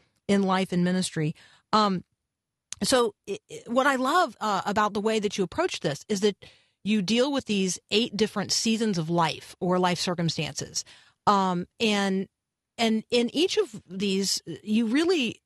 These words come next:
uh, sort of bring a different person's life experience into focus, um, which builds empathy, right? I mean, for people who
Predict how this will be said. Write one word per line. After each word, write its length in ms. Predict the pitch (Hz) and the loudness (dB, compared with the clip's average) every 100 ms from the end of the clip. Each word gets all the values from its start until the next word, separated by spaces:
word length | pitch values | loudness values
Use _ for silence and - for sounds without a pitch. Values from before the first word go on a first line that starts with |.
| - | -18
uh, 240 | - 208 190 | -10 -8 -2
sort 160 | 240 | 0
of 140 | 220 170 | 0 0
bring 360 | 190 220 254 | 2 2 2
a 60 | 240 | 0
different 640 | 170 151 226 - 226 - | 0 0 0 0 -6 -6
person's 440 | - 214 - 196 175 | -4 -4 0 -2 2
life 240 | 185 185 | 0 0
experience 560 | 185 - 285 320 175 - | -4 -6 -2 0 -2 -2
into 280 | 220 233 220 | -2 0 0
focus, 580 | - 302 359 - - - - _ _ _ - | 0 0 0 -4 -4 -8 -10 _ _ _ -2
um, 200 | 226 220 | 0 2
which 260 | 240 - 190 170 - | 0 -2 -4 -6 0
builds 320 | 262 339 - | 2 2 -4
empathy, 640 | - 349 466 - 151 - - | -4 0 0 0 -8 -8 -8
right? 300 | 185 254 - | -2 -2 0
I 60 | 226 | 0
mean, 140 | 226 | -2
for 120 | - | -2
people 380 | 233 285 - 277 | -4 -4 -2 -2
who 320 | 208 226 220 | 0 0 0